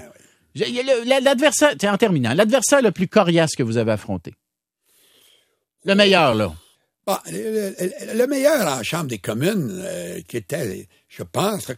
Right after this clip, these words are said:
Speaker 1: à la Chambre des communes, c'était Joe Clark.
Speaker 2: Ah oui ?
Speaker 1: Ouais.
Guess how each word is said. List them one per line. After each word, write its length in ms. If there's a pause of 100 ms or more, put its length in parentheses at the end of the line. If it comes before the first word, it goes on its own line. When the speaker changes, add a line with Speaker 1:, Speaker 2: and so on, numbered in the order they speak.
(320)
Speaker 1:
à 100
la 100
Chambre 200
des 100
communes, 220
c'était 200
Joe 180
Clark. 200 (840)
Speaker 2:
Ah 140
oui ? 240 (140)
Speaker 1:
Ouais. 180